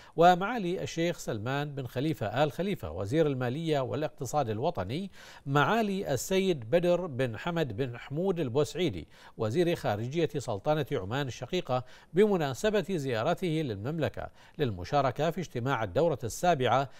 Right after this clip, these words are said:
للجنة الوزارية المشتركة بين مملكة البحرين وسلطنة عمان، حيث نقل معالي وزير الخارجية تحيات حضرة صاحب الجلالة السلطان هيثم بن طارق آل سعيد سلطان عمان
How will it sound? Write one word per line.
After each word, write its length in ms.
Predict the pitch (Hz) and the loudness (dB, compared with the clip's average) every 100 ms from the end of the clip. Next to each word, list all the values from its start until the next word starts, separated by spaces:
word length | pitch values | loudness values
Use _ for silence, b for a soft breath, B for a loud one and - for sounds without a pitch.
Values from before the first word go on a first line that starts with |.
| B - | B 2
للجنة 540 | 151 135 175 247 214 196 160 | 4 4 2 0 -4 -2 0
الوزارية 500 | 123 113 139 185 - | 2 0 0 -2 -4
المشتركة 640 | 120 120 - 196 165 160 123 | -6 -6 -2 0 0 0 0
بين 380 | 139 196 147 | 0 0 -2
مملكة 400 | 101 98 156 151 - | -6 -4 -4 -4 -6
البحرين 580 | 101 87 120 160 196 175 B B 151 | -8 -6 -2 -2 -2 -6 B B 6
وسلطنة 760 | 151 143 156 131 - 196 180 143 | 8 8 2 -2 2 2 0 -2
عمان، 340 | 151 175 78 82 _ _ B B B | -2 -2 -4 -8 _ _ B B B
حيث 240 | 170 107 | 2 2
نقل 440 | 101 147 120 113 | -4 -4 -2 -2
معالي 360 | 151 104 147 131 | -2 -2 0 0
وزير 320 | 110 110 160 | 0 2 2
الخارجية 720 | 127 - 104 107 165 156 143 - B B - | 2 -2 -4 -4 0 2 0 -4 B B 0
تحيات 480 | 190 196 254 233 175 | 2 2 0 0 -2
حضرة 360 | 175 185 170 151 | -2 0 -2 -2
صاحب 400 | - 196 175 143 | -2 -2 0 -2
الجلالة 520 | 120 127 156 151 190 | 0 2 2 2 -2
السلطان 400 | 170 143 131 135 | -4 -6 -2 0
هيثم 280 | 135 151 160 | 2 0 -2
بن 240 | 170 135 | -2 -4
طارق 360 | 113 127 92 - | 0 0 0 -2
آل 160 | 131 - | -4 -4
سعيد 320 | 98 147 - | -4 -6 -6
سلطان 360 | 127 110 113 | -8 -2 -2
عمان 500 | 92 85 113 170 180 | -2 -6 -4 -4 -4